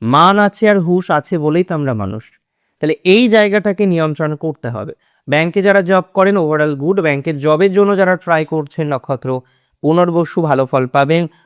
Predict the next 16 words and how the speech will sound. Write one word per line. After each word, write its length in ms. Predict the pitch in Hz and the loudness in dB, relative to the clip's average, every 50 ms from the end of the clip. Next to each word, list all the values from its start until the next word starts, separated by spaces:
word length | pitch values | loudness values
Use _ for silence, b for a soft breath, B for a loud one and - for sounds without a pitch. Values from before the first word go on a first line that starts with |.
| b b 110 | b b 0
ডক্টরেট 520 | 127 147 151 _ - 202 196 185 196 180 | 0 0 0 _ 0 -2 0 0 0 -2
করছেন 420 | - - 180 165 - - 180 165 156 | -2 -2 -4 -4 -2 -4 -4 -2 0
যারা, 220 | 160 151 156 156 | 2 2 2 0
পোস্ট 340 | 143 - 180 185 190 175 165 | 0 0 0 0 0 0 0
ডক্টরেট 480 | 180 165 165 _ - 160 151 156 151 | -2 -2 -2 _ -6 -4 -4 -4 -6
করছেন 380 | - - 143 131 - - 147 135 | -4 -6 -6 -6 -6 -6 -6 -2
যারা, 220 | 131 131 123 131 | 0 0 0 0
তাদের 320 | 127 - 143 139 160 180 175 | 0 0 0 2 2 0 -2
কিন্তু 340 | - 170 160 156 143 165 143 | -2 -4 -4 -4 -4 -4 -4
পজিটিভিটি 600 | 131 123 120 127 123 135 127 123 127 120 127 117 - | -4 -4 -4 -4 -4 -4 -4 -4 -4 -4 -4 -4 0
বাড়বে। 340 | 131 135 139 143 151 175 170 B B B B B B | 0 0 0 2 0 -2 -2 B B B B B B
বিদেশ 560 | 120 107 147 202 220 208 262 262 226 - - | -6 0 2 2 4 6 4 4 4 0 -2
রিলেটেড 440 | 196 202 185 180 175 175 170 156 147 | 0 2 2 2 0 0 -2 -2 0
বিষয়ে 420 | 139 143 135 - 160 147 151 151 | -2 -2 -2 2 2 2 2 2
শুভ 420 | - - - 208 190 180 196 190 | -2 -4 -2 0 0 2 2 0
সংবাদ 520 | 185 - - 165 143 139 135 135 139 135 | 0 0 -2 -2 -2 0 0 0 0 0